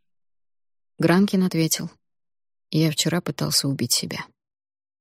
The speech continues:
Слава наклонила голову в сторону, как наклоняют собаки, прислушиваясь. «Тогда пусть будет с бульоном». Гранкин ел, не дожидаясь, когда лапша нормально размокнет.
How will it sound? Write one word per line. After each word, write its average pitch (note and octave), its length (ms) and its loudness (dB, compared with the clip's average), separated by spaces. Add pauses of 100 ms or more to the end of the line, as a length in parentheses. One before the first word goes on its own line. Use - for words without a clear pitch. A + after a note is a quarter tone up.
(360)
Слава A3+ 420 4
наклонила G#3 540 6
голову F3+ 340 4
в E3+ 100 -2
сторону, A3 480 4
как - 220 -4
наклоняют F#3 480 4
собаки, F3+ 460 0
прислушиваясь. D#3 880 -2 (880)
«Тогда F#3+ 300 -2
пусть G#3+ 260 2
будет E3 320 4
с E3 40 0
бульоном». D#3+ 520 -2 (1120)
Гранкин A3 460 6
ел, A3 340 6
не G#3 160 8
дожидаясь, F#3+ 600 4
когда E3 320 0
лапша F#3 320 2
нормально E3+ 480 4
размокнет. D#3+ 680 -2